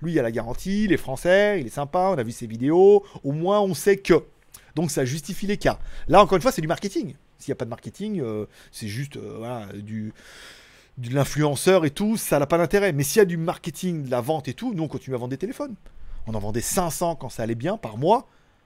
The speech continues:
Bon, à la fin, on en vendait, euh, cinquante <laughs> par mois, hein, pour te dire, pff, quand c'était pas tombé à trente. Mais on margeait bien, donc après, bon, c'est, tout est question, parce que t'as encore Laura qui fait, « Oui, mais,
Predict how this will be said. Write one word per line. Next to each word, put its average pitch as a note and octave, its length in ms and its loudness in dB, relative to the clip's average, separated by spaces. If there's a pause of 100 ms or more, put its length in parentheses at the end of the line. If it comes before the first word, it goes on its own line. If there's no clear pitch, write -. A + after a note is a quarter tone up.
(120)
Bon, A2 80 -10
à G#2 60 -8
la G#2 80 -6
fin, E3+ 120 -4
on E3+ 120 -2
en A#2 100 -2
vendait, C3 420 0
euh, A2 480 -2
cinquante C3+ 360 -12 (140)
<laughs> C#3 120 -14
par B2 160 -4
mois, G#2+ 280 -10 (120)
hein, F#2+ 100 -20
pour G#2+ 120 -18
te G#2 40 -18
dire, B2+ 220 -6
pff, - 180 -8 (280)
quand C3+ 100 -6
c'était B2+ 240 -6
pas D3 160 0
tombé C3+ 240 0
à C3 80 4
trente. - 400 -12 (380)
Mais B2+ 80 0
on B2+ 40 2
margeait C#3+ 280 2
bien, F3 240 2
donc G2 200 -16
après, A#2 240 -6
bon, A2+ 280 -10 (440)
c'est, G#2+ 200 -8
tout - 200 -8
est A#2+ 80 0
question, E3 360 -6
parce - 240 -6
que F#3+ 280 4 (240)
t'as B2 80 -6
encore A#2+ 300 -2
Laura D#3 420 8
qui C#3+ 140 -6
fait, « B2+ 100 -8
Oui, F3+ 200 -2
mais, C#3 340 0